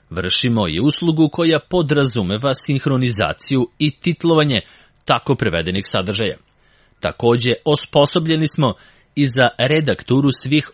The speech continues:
onih materijala koji su već prevedeni sa portugalskog na kineski jezik, ali na nekom drugom mestu, a koji nisu obrađeni prema važećim pravilima struke,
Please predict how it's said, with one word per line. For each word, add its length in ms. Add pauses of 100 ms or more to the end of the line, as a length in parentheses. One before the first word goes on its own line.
onih 320
materijala 680 (380)
koji 220
su 300
već 420
prevedeni 540
sa 240 (100)
portugalskog 880
na 240
kineski 600
jezik, 440 (380)
ali 280
na 200
nekom 560
drugom 260
mestu, 380 (380)
a 100
koji 300
nisu 540
obrađeni 560
prema 400
važećim 580
pravilima 540
struke, 380